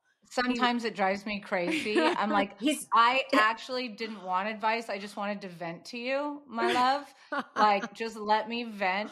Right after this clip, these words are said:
Speaker 2: And I don't need, I actually didn't want your advice. I just wanted you to be like, 'Oh, I totally get it.'" But I think that the biggest thing in marriage for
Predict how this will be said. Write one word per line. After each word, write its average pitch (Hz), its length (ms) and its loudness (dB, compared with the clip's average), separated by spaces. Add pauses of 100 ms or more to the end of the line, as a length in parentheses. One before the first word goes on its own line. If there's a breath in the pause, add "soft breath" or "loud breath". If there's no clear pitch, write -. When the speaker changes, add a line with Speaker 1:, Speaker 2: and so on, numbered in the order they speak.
Speaker 2:
And 196 360 -4 (200)
I 196 160 2
don't 214 260 -2
need, 202 440 -8
I - 100 2
actually 214 400 0
didn't 208 200 -8
want 175 260 -2
your 208 120 -6
advice. 220 380 -4
I 196 80 -4
just 196 180 -12
wanted 190 240 -8
you 185 60 -12
to 180 60 -16
be 196 80 -6
like, 185 200 -6
'Oh, 262 160 8
I 254 120 6
totally 226 440 -2
get 202 200 -4
it.'" 240 160 -2 (380 loud breath)
But 247 100 0
I 247 120 4
think 254 320 -8
that 254 160 -6 (220)
the 208 80 -10
biggest 196 540 -10
thing 175 220 -12
in 175 160 -12
marriage 165 360 -10
for - 160 -6